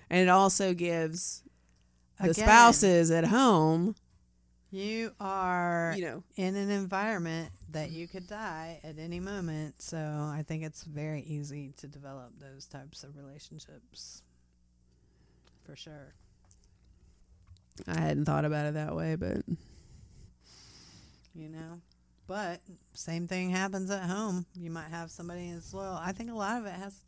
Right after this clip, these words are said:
Speaker 2: do with their own personal sense of integrity too, and self-worth, and what their commitment meant. So I think you get a lot of 'em that are in there that do believe the commitment, but I think you got a lot of 'em that
Speaker 1: I mean, you're talking to a cheater too, so I know all the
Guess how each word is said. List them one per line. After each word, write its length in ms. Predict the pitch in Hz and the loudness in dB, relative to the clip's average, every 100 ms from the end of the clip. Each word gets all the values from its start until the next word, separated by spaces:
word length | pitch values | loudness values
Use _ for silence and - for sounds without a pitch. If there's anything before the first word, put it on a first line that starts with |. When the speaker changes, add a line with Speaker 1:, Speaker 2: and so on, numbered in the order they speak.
| 202 | -12
Speaker 2:
do 60 | |
with 80 | 202 | -10
their 140 | 185 190 | -10 -6
own 380 | 202 196 196 196 - - - - - _ - - - | -4 -4 -6 -8 -18 -20 -20 -20 -20 _ -20 -20 -20
personal 440 | - 196 185 196 190 | -6 -4 -2 -2 -2
sense 300 | - 190 185 | 0 0 0
of 80 | 180 | 0
integrity 640 | 175 170 180 185 151 147 | 0 0 0 0 -2 -6
too, 440 | - 180 151 156 147 - - | -4 -4 -2 -2 -4 -12 -4
and 300 | 165 160 165 | 0 2 0
self-worth, 560 | - 156 151 160 165 151 _ | -2 -4 -4 -6 -6 -6 _
and 440 | 160 156 151 151 - | 2 4 4 2 -2
what 340 | 160 147 151 | -2 0 0
their 120 | - 156 | 0 -2
commitment 600 | - 156 180 160 143 135 | -2 -2 -2 -4 -8 -8
meant. 480 | 156 147 - - - - - _ _ _ - - - _ | -8 -10 -14 -20 -20 -20 -20 _ _ _ -20 -20 -20 _
So 180 | - 190 | -4 0
I 60 | 185 | 2
think 200 | 220 226 | 0 0
you 80 | |
get 140 | 226 208 | 2 4
a 80 | 175 | 6
lot 260 | 160 160 | 6 4
of 160 | 180 160 | 2 2
'em 340 | 156 156 156 | 0 0 -2
that 140 | 156 151 | -2 -2
are 100 | 151 | -4
in 180 | 151 151 | -4 -6
there 200 | 151 147 | -8 -8
that 220 | 147 143 | -10 -12
do 480 | 151 151 151 147 147 - 165 | -12 -10 -8 -10 -12 -14 -12
believe 400 | 151 156 156 147 | -8 -6 -6 -8
the 100 | 143 | -12
commitment, 580 | 143 147 165 160 151 - | -12 -12 -12 -12 -16 -14
but 120 | 175 160 | -10 -6
I 80 | |
think 240 | 160 170 165 | -6 -6 -6
you 60 | |
got 160 | 165 165 | -6 -4
a 40 | 160 | -2
lot 200 | 160 170 | -4 -4
of 100 | 165 | -4
'em 280 | 170 170 170 | -4 -2 2
that 60 | |
Speaker 1:
I 20 | 220 | 4
mean, 120 | 220 | 4
you're 80 | 254 | 4
talking 220 | 330 294 | 2 2
to 100 | 214 | 0
a 60 | 175 | 0
cheater 420 | - 170 151 123 | 0 0 2 0
too, 340 | - - 95 | -2 -2 0
so 300 | 175 - 139 147 | 0 0 0 0
I 120 | 180 | 0
know 240 | 170 143 | 2 2
all 160 | 127 131 | 0 0
the 240 | 123 185 | 0 -2